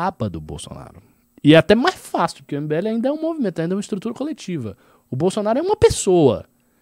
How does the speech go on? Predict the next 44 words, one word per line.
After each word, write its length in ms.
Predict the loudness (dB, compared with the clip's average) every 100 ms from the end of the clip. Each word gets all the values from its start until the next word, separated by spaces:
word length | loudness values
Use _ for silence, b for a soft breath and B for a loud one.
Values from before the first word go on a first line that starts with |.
| _ _ -4
Ele 280 | 6 6 6
tem 180 | 4 0
todo 220 | 0 -2
o 40 |
apoio 240 | -2 -2 -6
do 100 | -4
mundo 480 | -4 -2 0 -2 -4 _ _ _ _ 2
pela, 320 | 6 6 2
porque 260 | -4 -4 -2
a 40 |
pessoa 260 | -2 -4 -2
faz 200 | -2 -2
um 60 |
cálculo. 360 | 0 0 4 4
Hoje, 260 | 4 2
todos 220 | -2 -6 -8
esses 140 | -10
deputados, 340 | -10 -8 -10
eles 100 | -10
fazem 200 | -12 -10
um 40 | -8
cálculo. 360 | -4 -4 -4
"Eu 20 | -10
tenho 120 | -12
que 40 |
estar 120 | -14
com 80 | -12
o 20 |
Bolsonaro, 440 | -10 -8 -6 -4 -6
senão 180 | -8 -12
eu 40 |
perco 220 | -10 -8
meu 100 | -6
público, 520 | 0 4 6 4 2
aí 80 | -2
eu 40 | -2
não 80 |
vou 80 | -6
ser 140 | -8 -8
votado, 640 | -8 -8 -6 -4 -4 -6
eu 80 | -8
tenho 120 | -12
que 80 | -6
ficar 260 | -2 -2